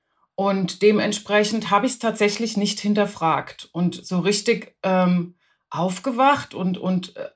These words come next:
aufmerksam auf dieses Thema bin ich natürlich geworden durch die persönliche Betroffenheit, ganz klar. Also ich möchte mich ganz stark davon dif-, äh, äh, ähm,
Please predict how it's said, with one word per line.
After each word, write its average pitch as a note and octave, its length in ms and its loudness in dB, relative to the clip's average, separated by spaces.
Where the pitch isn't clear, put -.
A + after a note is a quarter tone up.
aufmerksam A#3 560 0
auf G#3 120 0
dieses F3+ 280 -4
Thema F#3+ 300 2
bin G#3 180 2
ich G3+ 140 -2
natürlich F#3+ 340 -6
geworden E3+ 360 0
durch G#3 120 -2
die - 80 -8
persönliche F#3 480 -2
Betroffenheit, D3+ 680 -6
ganz D3 240 -10
klar. D#3 340 -6
Also E3+ 380 0
ich F#3 180 -2
möchte F#3 280 2
mich - 340 -6
ganz A#3+ 540 2
stark C4 500 4
davon F#3 300 -2
dif-, F#3 360 -6
äh, F3+ 560 0
äh, - 120 -6
ähm, E3+ 460 0